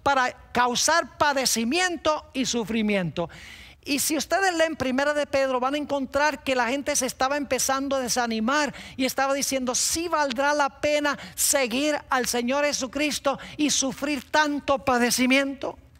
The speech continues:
Vamos a leer ese pasaje en Primera de Pedro tres, trece al diecisiete. Dice Pedro, inspirado por el Espíritu Santo, "¿Y quién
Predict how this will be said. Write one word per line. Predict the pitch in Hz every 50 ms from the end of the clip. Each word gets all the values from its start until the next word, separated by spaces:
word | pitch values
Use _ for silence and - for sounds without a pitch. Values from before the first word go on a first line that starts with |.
| - - - - - - - - - - _ - -
Vamos | 254 320 381 381 - -
a | 320
leer | 302 277 269 254 247 226 208 - - 262
ese | 277 269 - 294 269
pasaje | - 285 277 269 - 269 247 214 - - -
en | - 233 202 190
Primera | - 220 220 214 240 269 294
de | 294 285 269
Pedro | 269 - 214 202 190 185 185
tres, | 185 - - 302 294 240 175 - - - - - - - - - -
trece | - 233 240 220 - - - 175 175 - - -
al | 220 202 180
diecisiete. | 151 165 175 170 - 160 151 120 175 185 175 147 - - - - - - - - - - - _ - - - - - - - _ - - - - - - - - - - - - - - - - -
Dice | - 170 320 370 359 - - 285
Pedro, | - - 190 170 151 135 135 - - - - - - - _ - - - - -
inspirado | - 220 220 202 - - 240 233 226 262 294 311 302 302
por | 269 254
el | 247 233
Espíritu | 208 - - 247 254 233 - 240
Santo, | 214 - 202 170 143 120 - - - - - - - - - - - - -
"¿Y | - 294 285
quién | - - - - 370 440